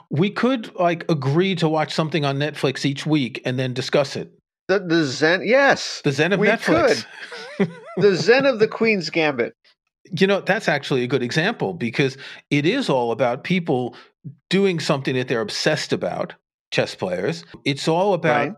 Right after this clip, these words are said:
Speaker 1: achieving equanimity. The lead character, in order to win, she has to battle her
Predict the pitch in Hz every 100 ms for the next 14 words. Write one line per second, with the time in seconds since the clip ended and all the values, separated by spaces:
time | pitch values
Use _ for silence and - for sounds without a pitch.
0 | - 139 - 226 226 185 - 160 165 160
1 | 143 170 113 101 113 123 120 117 151 165
2 | 151 143 156 135 117 110 127 135 135 127
3 | 127 143 120 - 131 135 135 131 117 117
4 | 135 135 127 123